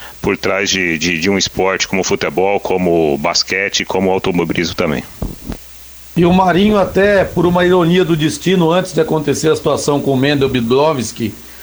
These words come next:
Speaker 2: jornalista da E S P N, o próprio, é, o, é, o, é, Mendel entregou pra ele uma bola de ouro nova, porque a dele já tava toda quebrada,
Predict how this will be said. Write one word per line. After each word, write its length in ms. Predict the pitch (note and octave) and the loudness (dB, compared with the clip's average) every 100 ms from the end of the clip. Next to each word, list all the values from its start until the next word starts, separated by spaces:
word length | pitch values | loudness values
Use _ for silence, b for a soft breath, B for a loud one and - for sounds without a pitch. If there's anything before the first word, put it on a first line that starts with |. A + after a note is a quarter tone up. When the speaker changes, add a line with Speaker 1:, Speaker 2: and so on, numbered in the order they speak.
| B B | B B
Speaker 2:
jornalista 560 | C#3+ D#3 D3 D3+ D3 C#3 | 0 2 2 2 2 2
da 80 | |
E 60 | C#3+ | 2
S 120 | C#3 | 0
P 140 | - C3+ | 0 0
N, 400 | E3 F#3 C3 - B B B B | 2 2 0 -4 B B B B
o 120 | F3+ E3 | -4 0
próprio, 680 | G#3 B3 C4+ C4+ A#3 G3+ | 2 2 2 2 4 4
é, 80 | F#3 | 2
o, 200 | F3+ E3 | 0 2
é, 200 | D#3 C#3+ | 4 4
o, 140 | C3+ C#3+ | 2 2
é, 380 | C#3+ C3+ B2 A#2 | 2 2 2 2
Mendel 420 | D3 G3+ G3+ G#3+ | 2 2 4 4
entregou 480 | A3+ A#3 G3+ F#3 G#3 | 2 2 2 2 2
pra 200 | F#3 D#3+ | 2 4
ele 220 | F3 G3+ | 4 4
uma 200 | G3 G3 | 4 2
bola 340 | D3 F#3 G3 | 2 2 2
de 140 | D#3+ E3+ | 2 2
ouro 240 | F3+ G3 | 2 2
nova, 500 | E3+ D#3+ F3+ A2 G#2+ | 2 2 2 2 -4
porque 160 | - F3+ | -2 0
a 80 | D3+ | 2
dele 220 | F3+ G3+ | 2 2
já 120 | F3 | 2
tava 220 | F#3 F3 | 2 0
toda 220 | G3 G3+ | 0 0
quebrada, 800 | F#3+ D#3 A#2 C3+ E3+ D#3 B2 G#2 | 0 -2 0 2 4 2 0 -4